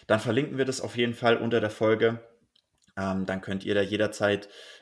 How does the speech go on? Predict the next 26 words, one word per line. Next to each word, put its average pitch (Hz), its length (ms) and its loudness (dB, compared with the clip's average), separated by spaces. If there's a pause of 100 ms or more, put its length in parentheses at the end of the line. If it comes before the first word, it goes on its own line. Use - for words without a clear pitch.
äh, 95 120 2
mal 95 140 6
reinklicken 139 680 6
und 120 160 -6
euch 113 280 2
mal 107 400 6
die 101 140 -4
Machenschaft 113 520 -6
von 107 160 -6
Sabrina 107 380 -2
ein 101 60 -2
bisschen 98 240 -4
genauer 101 300 4
anschauen. 113 400 -2
Ich 131 200 -8
fand's 123 260 0
ein 101 80 -2
mega 123 260 2
spannendes 110 400 -2
Thema. 117 260 -2
Vielen 135 260 -2
Dank, 120 220 0
dass 110 160 -6
du 98 60 -2
dabei 101 340 2
warst. 127 360 -2